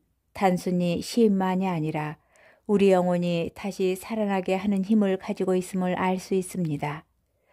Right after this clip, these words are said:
"고생하며 무거운 짐을 진 너희는 모두 나에게 오너라." 삶이 무겁고 힘들수록, 여러 이유로 신앙을 지키기 어려울수록 예수님께 다가가는 신앙인이 됩시다.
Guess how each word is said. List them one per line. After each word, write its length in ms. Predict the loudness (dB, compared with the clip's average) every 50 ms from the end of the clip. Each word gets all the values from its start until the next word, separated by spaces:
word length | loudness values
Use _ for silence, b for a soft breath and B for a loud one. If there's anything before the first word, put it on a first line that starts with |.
| B B B B B B B B
"고생하며 920 | _ 0 2 4 4 2 4 2 2 2 2 2 4 4 2 2 -2 -4 -4
무거운 400 | -4 0 2 2 2 2 0 -2
짐을 340 | -2 -2 -2 0 -2 -2
진 300 | -2 0 0 0 0 0
너희는 640 | 0 0 0 0 0 0 -2 -2 -2 -2 -2 -4 -6 -10 _
모두 540 | _ -2 0 0 0 2 2 2 4 4 2 0
나에게 440 | -2 -4 -2 -2 -2 -2 -2 0 0
오너라." 600 | 0 0 -2 -4 -6 -6 -6 -6 -8 -8 -12 _ _ _ _ _ _ _ _ b b b b b b b b b b b b
삶이 600 | _ -4 0 2 4 4 4 2 2 0 0 0
무겁고 580 | 0 0 0 2 2 2 0 0 -2 -4 -2 -2
힘들수록, 840 | 0 0 0 2 2 0 0 0 -2 -2 0 0 0 0 -2 -4 _ _ _ _ _ _ 0
여러 280 | 2 4 4 4 4 4
이유로 500 | 4 2 2 2 2 2 2 2 2 0
신앙을 640 | -4 -6 -4 0 0 0 0 0 0 -2 -2 -2 -4
지키기 500 | -4 -6 -8 -8 -4 -4 -4 -2 0 2
어려울수록 880 | 2 2 2 2 0 0 0 -2 -4 -4 -6 -4 -4 -2 -4 -4 -6 _ _ b b b b b b b b b
예수님께 560 | 2 2 4 4 0 0 0 -2 -2 -4 -4
다가가는 800 | -4 -6 -10 -6 -4 -2 -2 0 0 0 2 2 2 0 0 -2 -6
신앙인이 640 | _ -12 -2 0 2 2 4 2 2 2 0 0 -2
됩시다. 640 | -2 -4 -6 -6 -8 -14 -14 -12 -12 -12 -12 -14